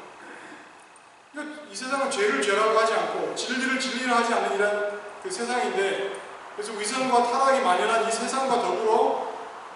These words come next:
살아가면서 아무런 문제의식도 느끼지 않고 그냥 휩쓸려서 살아가는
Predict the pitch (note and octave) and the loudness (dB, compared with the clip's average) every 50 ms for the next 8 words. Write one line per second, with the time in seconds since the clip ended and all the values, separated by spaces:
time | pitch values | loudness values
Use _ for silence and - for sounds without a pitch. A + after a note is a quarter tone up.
0 | - - - B3+ C#4+ C#4+ C#4 B3+ - - - B3 B3 C4 B3+ B3 - - D#4 - | -16 -14 -6 -2 0 0 2 2 0 0 0 0 0 0 2 2 0 0 2 2
1 | D#4+ B3 - - - - B3+ A3 G#3 G3+ - A3 A#3+ B3+ A#3 G#3+ A3 A3+ A3+ A3+ | 0 0 0 -2 -2 -2 0 0 0 0 0 -2 0 0 2 2 2 0 0 -2
2 | B3+ B3+ A3+ G#3 F3+ - - - F#3+ F#3 F3+ F3+ F#3 F#3 F#3+ F#3 - - - D#4 | -2 -2 -2 -2 -2 -2 -2 -4 -6 -6 -6 -6 -4 -4 -4 -6 -6 -6 -6 -6
3 | D4+ - D#4 C#4+ C#4 - B3 - - - - G3+ G#3+ G#3+ G#3+ G#3 G#3 - - - | -6 -6 -6 -6 -4 -2 -2 -2 -2 -2 -2 -2 0 0 0 0 0 -2 -4 -6